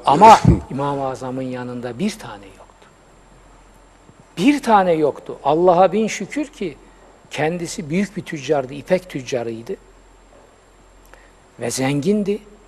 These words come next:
Speaker 1: Öğrencileri başta olmak üzere bu ilmi hayata, fikri hayata katkı veren herkesi besledi,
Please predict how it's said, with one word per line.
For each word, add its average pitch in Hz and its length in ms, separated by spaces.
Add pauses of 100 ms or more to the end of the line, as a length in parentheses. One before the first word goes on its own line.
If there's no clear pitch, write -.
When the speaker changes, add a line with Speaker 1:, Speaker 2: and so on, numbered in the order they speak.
(1400)
Speaker 1:
Öğrencileri 147 1000 (180)
başta 156 320
olmak 160 360
üzere 143 460 (1900)
bu 143 220
ilmi 156 460
hayata, 127 520
fikri 175 460
hayata 135 440
katkı - 420
veren 123 280
herkesi 165 580
besledi, 135 640